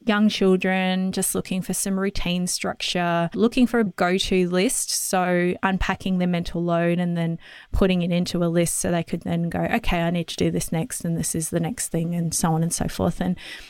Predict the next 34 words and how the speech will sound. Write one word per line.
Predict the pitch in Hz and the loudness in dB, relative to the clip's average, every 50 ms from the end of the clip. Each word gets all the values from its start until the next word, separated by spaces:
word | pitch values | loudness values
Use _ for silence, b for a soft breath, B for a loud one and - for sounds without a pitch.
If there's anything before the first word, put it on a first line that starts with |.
| B B B B - | B B B B 2
in | 233 233 | 4 4
a | 220 | 6
lot | 214 208 208 214 | 6 6 6 4
of | 226 | 4
cases, | 220 - 220 202 202 - - 196 185 - | 4 4 4 4 4 2 2 0 0 0
due | - 220 220 233 | 2 2 2 2
to | - 294 285 | 2 2 6
the | 294 | 6
marketing | 269 254 240 233 - - 269 294 302 | 8 8 6 4 2 2 2 4 8
and | 285 247 | 8 8
the | 214 202 | 8 8
pitch | - - 226 - - - | 6 2 2 2 2 0
that | 226 220 | 2 2
I | 220 208 | 2 2
was | 208 - | 0 0
going | - 196 196 196 | 0 0 0 0
for | - - 208 | 0 -2 -2
at | 208 220 - | -2 -2 -4
the | - | -8
time, | - - - 196 190 196 220 240 - | -10 -4 -2 0 2 2 4 2 4
a | 208 | 4
lot | 196 196 202 208 | 4 4 4 4
of | 202 | 4
them | 226 233 220 | 4 2 2
couldn't | 220 - - 202 190 196 196 240 247 - _ _ _ _ _ - | 2 2 2 2 2 2 0 -2 -6 -10 _ _ _ _ _ -4
afford | - 170 - - 196 196 202 240 240 240 | -4 -4 0 0 2 4 4 4 4 4
or, | 202 175 180 185 185 - - - | 4 4 4 2 2 0 -2 -4
um, | - 196 165 170 180 175 185 - - - - - - 190 - - | -4 -2 -2 -2 -2 -2 -4 -8 -10 -10 -12 -10 -10 -10 -4 0
justify | - 190 185 - - 214 - - 202 220 254 | 0 0 0 0 -4 -4 -2 0 0 2 2
the | 247 233 | 2 0
service | - - 220 202 190 226 247 247 - - - - | 0 0 0 0 2 2 2 0 0 -4 -2 0
long | 190 190 180 190 | 0 0 2 0
term. | 196 - - 190 190 196 233 262 | 0 0 0 0 2 4 6 6
And | 247 196 190 180 | 6 6 4 0